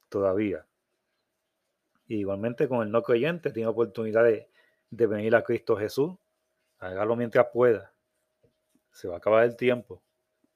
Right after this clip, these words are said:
Y se va a acabar de sorpresa. Luego vas a decir, "Pero yo lo iba a hacer." No, era que lo hicieras en mo-, ya, hoy mismo. Y el creyente que esté medio flojito,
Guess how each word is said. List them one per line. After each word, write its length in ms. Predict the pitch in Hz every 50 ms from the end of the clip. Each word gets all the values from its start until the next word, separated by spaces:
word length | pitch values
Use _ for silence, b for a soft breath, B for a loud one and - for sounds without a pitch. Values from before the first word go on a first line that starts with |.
| _ _ _ _ _ _ _ _ _
Y 120 | - 143 117
se 100 | - 107
va 80 | 101
a 20 | 101
acabar 220 | 95 110 113 123
de 120 | 127 135 127
sorpresa. 600 | - 139 127 - - 123 127 120 - - 98 95
Luego 320 | 98 98 98 101 110 123
vas 140 | 120 120 123
a 40 | 131
decir, 220 | 123 - 151 160 135
"Pero 140 | - 143 127
yo 140 | 117 131 147
lo 80 | 156
iba 180 | 185 208 208 185
a 20 |
hacer." 520 | 190 208 - 208 208 208 202 175 156 151 - _ _ _ _ _ _ _ _ _ _ _ _ _ _ _ _ _ _ _ _
No, 300 | - 101 104 123 151 190 180
era 280 | 127 123 131 139 151
que 100 | 147 -
lo 80 | 107 101
hicieras 340 | 101 - - 107 120 135 135
en 120 | 135 123
mo-, 260 | 117 113 - - - - -
ya, 340 | 135 117 113 110 110 - _ _ _ _ _ _ _ _
hoy 180 | - 131 139 135
mismo. 380 | 123 113 104 95 92 90 - _ _ _ _ _ _ _ _ _ _ _ _ _ _ _ _ _ _ _ _ _ _ _ _ _ _ _ _ _ _ -
Y 120 | 127 104
el 80 | 98 -
creyente 460 | - 107 98 95 98 101 101 135 110
que 60 | 127
esté 240 | 123 - - 139 127
medio 200 | 127 127 131 123
flojito, 640 | - - 131 120 139 156 160 151 - 131 127 -